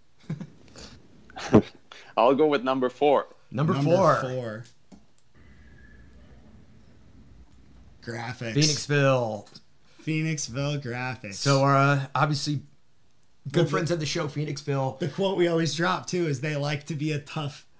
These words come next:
Speaker 3: upset.
Speaker 2: Yeah,
Speaker 3: You
Speaker 2: they,
Speaker 3: know?
Speaker 2: they're gonna be a tough team to play. They always are. Uh, Tyler Kaba, um, one of the kind of leading scorers on that team, a great player across the board.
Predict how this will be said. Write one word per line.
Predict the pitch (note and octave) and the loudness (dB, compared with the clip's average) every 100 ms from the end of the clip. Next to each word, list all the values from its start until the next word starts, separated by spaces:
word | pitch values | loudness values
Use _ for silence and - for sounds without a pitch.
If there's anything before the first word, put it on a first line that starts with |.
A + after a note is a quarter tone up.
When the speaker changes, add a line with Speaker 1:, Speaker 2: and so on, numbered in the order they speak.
| - | -12
Speaker 3:
upset. | D3+ D3 - - A2 G#2+ - | -10 -8 -8 -10 -12 -14 -2
Speaker 2:
Yeah, | C#3 D3 A#2+ | 2 2 2
Speaker 3:
You | A#2+ | 0
Speaker 2:
they, | C#3+ | 2
Speaker 3:
know? | C#3+ C3+ D3 | 2 0 0
Speaker 2:
they're | C#3+ | 0
gonna | E3+ | 0
be | F#3+ G#3+ | 0 0
a | |
tough | G#3+ G3+ | 0 -4
team | G3 G#3 | -2 -4
to | F3+ | -2
play. | D#3 F3 | -4 -2
They | C#3 C#3 | 0 0
always | D3 C#3+ | 0 0
are. | B2+ C#3+ C3+ | 0 0 -2
Uh, | B2+ A#2+ | -2 -2
Tyler | B2 D#3+ E3 | -2 -2 -2
Kaba, | B2+ D3 D3 A2+ - - - - - - | 0 0 0 -4 -10 -20 -20 -20 -12 2
um, | C#3+ C#3 C3+ | 6 6 6
one | C3 C#3+ | 2 2
of | C#3 | 2
the | C3 - - - - | 0 -2 -20 -20 -8
kind | D#3 D3 | -2 0
of | C#3+ | 0
leading | D3+ C#3+ | -2 -4
scorers | - D3+ D3 | -6 -6 -4
on | C#3 | -4
that | B2+ A#2+ | -2 -4
team, | - C3 | -4 -4
a | A#2 | -2
great | B2+ B2+ | -4 -4
player | B2 A#2+ A#2+ | -2 0 -2
across | - B2 - | 0 -2 -2
the | A#2 | -8
board. | A#2 B2 A#2+ | -6 -6 -6